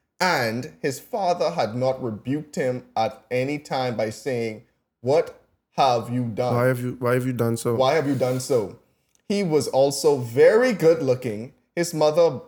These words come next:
Speaker 1: had borne him after Absalom.
Speaker 2: Yeah, so this is David's son,
Speaker 1: Mm-hmm.
Speaker 2: once again, the son that he had with Haggith.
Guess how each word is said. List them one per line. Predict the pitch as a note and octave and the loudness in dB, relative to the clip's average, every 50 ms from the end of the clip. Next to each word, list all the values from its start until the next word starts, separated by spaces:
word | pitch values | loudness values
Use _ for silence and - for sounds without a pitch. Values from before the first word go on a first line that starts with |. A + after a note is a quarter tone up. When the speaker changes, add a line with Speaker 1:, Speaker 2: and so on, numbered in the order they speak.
| - | -6
Speaker 1:
had | - D3 B2+ G2+ G2 | -4 -4 -4 -2 -2
borne | - B2 B2+ C3 B2+ B2+ | 0 0 2 2 0 0
him | C3+ B2+ B2 | -4 -4 -4
after | A2 A2+ A2 A2 - B2+ | -4 -6 -4 -4 -4 -4
Absalom. | G2+ G#2+ G#2+ G2+ - - A#2 G#2 F2 D2+ D2+ - _ _ _ | -2 -4 -4 -6 -10 -10 -12 -10 -10 -12 -16 -18 _ _ _
Speaker 2:
Yeah, | - - - - - | -4 -4 -4 -4 -6
so | - - - - A#2 A2+ A2 G#2 | -10 -10 -4 -2 -2 -2 -2 -4
this | - - C3 C3 B2 | -4 -2 -2 -2 -2
is | A#2 A2+ G2+ G2 - - _ _ _ _ _ _ _ _ _ _ _ - | -4 -6 -8 -10 -16 -20 _ _ _ _ _ _ _ _ _ _ _ -2
David's | - B2+ C#3 C#3+ D3+ E3 D#3 - | 2 4 4 4 4 2 0 0
son, | - E3 D3 B2+ A#2 C3 D#3 - _ _ _ _ _ _ _ _ _ - | 0 2 2 2 0 -2 -6 -10 _ _ _ _ _ _ _ _ _ -4
Speaker 1:
Mm-hmm. | C3+ B2+ | 0 2
Speaker 2:
once | B2 C#3+ C3 A#2 | 2 2 2 0
again, | B2+ A2+ A2+ A#2 A#2 A#2 A#2 | -2 0 0 0 0 0 -2
the | A#2+ | -4
son | A2+ - - C3+ C3 | -4 -2 0 2 2
that | B2 B2 | 2 2
he | B2 C3 | 2 2
had | B2+ A#2+ | 2 2
with | A2+ A2+ A2+ | 0 0 0
Haggith. | A#2 B2+ B2+ B2+ A2+ A#2+ B2 C3+ - - | 0 0 0 0 0 0 -2 -2 -4 -10